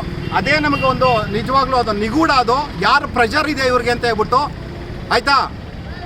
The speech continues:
ಪ್ರತಿಯೊಬ್ಬ ಮನೇಲಿ ಆಗೋ ಪ್ರಾಬ್ಲಮ್‌ಗೆ ಡಿ ವೈ ಎಸ್ ಪಿ ಹತ್ರ ಹುಡ್ಕೊಂಡು ಹೋಗೋಕ್ಕಾಗಲ್ಲ. ಹೋಬಳಿಗಳ ಸ್ಟೇಷನ್ ಇಟ್ಟಿರೋದು ಅದಕ್ಕೆ. ಹೋಬಳಿಲಿ ಆದ ತಕ್ಷಣ ಫಸ್ಟ್ ಎಲ್ಲಿ ಹೋಗ್ತಾನೆ? ಪ್ರಾಥಮಿಕ, ಇದು ನಮ್ಮ ಮನೆ, ನಮ್ಮ ತವ್ರ ಮನೆ, ಅದಕ್ಕೆ ಇಲ್ಲಿಗೆ ಬರ್ತಾನೆ.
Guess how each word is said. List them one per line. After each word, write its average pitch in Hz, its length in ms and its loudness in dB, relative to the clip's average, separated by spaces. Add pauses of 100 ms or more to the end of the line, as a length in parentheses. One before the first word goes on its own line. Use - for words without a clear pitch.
(440)
ಪ್ರತಿಯೊಬ್ಬ 320 500 2
ಮನೇಲಿ 294 320 2
ಆಗೋ 294 200 4
ಪ್ರಾಬ್ಲಮ್‌ಗೆ 285 540 2
ಡಿ 262 120 -2
ವೈ 311 100 2
ಎಸ್ 302 160 0
ಪಿ 320 60 0
ಹತ್ರ 294 160 -2
ಹುಡ್ಕೊಂಡು 294 400 2
ಹೋಗೋಕ್ಕಾಗಲ್ಲ. 269 640 2
ಹೋಬಳಿಗಳ 294 400 2
ಸ್ಟೇಷನ್ 302 440 0
ಇಟ್ಟಿರೋದು - 260 -4
ಅದಕ್ಕೆ. - 720 -2
ಹೋಬಳಿಲಿ 302 360 2
ಆದ 277 100 -2
ತಕ್ಷಣ 285 220 -2
ಫಸ್ಟ್ 269 260 -2
ಎಲ್ಲಿ 311 140 0
ಹೋಗ್ತಾನೆ? 285 240 -2
ಪ್ರಾಥಮಿಕ, 285 460 -2
ಇದು 277 180 -4
ನಮ್ಮ 247 180 0
ಮನೆ, 262 260 0
ನಮ್ಮ 220 140 -2
ತವ್ರ 269 220 2
ಮನೆ, 247 220 0 (340)
ಅದಕ್ಕೆ 190 200 -2
ಇಲ್ಲಿಗೆ 277 220 -4
ಬರ್ತಾನೆ. 269 300 -2